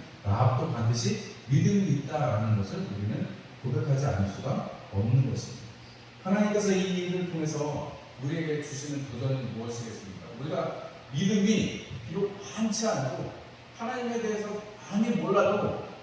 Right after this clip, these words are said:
여러분, 라-, 오늘 드리고 싶은 말씀이 이거예요. 라합은 하나님 앞에 이렇게, 예,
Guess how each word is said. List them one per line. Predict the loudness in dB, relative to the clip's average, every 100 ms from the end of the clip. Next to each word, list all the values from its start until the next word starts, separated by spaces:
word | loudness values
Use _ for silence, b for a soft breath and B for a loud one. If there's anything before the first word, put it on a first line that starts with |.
| -2
여러분, | 0 2
라-, | 4 4 4 2 2
오늘 | 2 2
드리고 | 2
싶은 | 0 0 -4
말씀이 | -4 -4 -4 -4
이거예요. | -4 -2
라합은 | 2 4 4 4 2 -2 -6 -10 -12 -10
하나님 | -4 -2 0
앞에 | -2 -2 -2
이렇게, | -2 -4 -2 -2 -2 -6 -14 -16 -8
예, | -4 -4